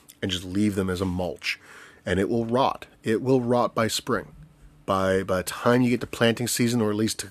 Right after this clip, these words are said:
time to start amending your soil, that stuff has rotted a good amount.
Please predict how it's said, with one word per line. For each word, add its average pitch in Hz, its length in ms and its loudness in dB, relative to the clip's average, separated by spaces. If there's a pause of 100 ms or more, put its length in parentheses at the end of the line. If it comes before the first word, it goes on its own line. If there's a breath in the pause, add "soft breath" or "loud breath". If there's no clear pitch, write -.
(140)
time 104 280 0
to 101 60 -4
start 104 260 0
amending 101 380 -2
your 92 100 -4
soil, 135 480 2 (500 loud breath)
that 95 220 0
stuff - 280 0
has 98 160 -4
rotted 98 440 0
a 90 40 -6
good 90 200 -4
amount. 82 320 -8